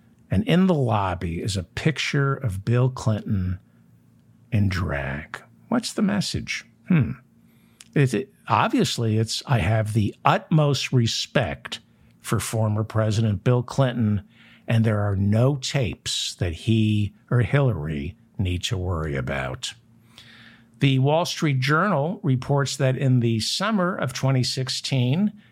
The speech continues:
Jeffrey Epstein introduced the Russian ambassador to Thomas Barak,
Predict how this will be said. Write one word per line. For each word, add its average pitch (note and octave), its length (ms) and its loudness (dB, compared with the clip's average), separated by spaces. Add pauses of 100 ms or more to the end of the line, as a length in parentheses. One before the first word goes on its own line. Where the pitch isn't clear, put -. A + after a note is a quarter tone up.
(100)
Jeffrey B2 560 2
Epstein D3+ 720 0 (360)
introduced C#3+ 720 2
the B2 240 4
Russian B2 380 2
ambassador A#2+ 800 0
to A#2 300 0
Thomas C3+ 600 0
Barak, E3+ 800 0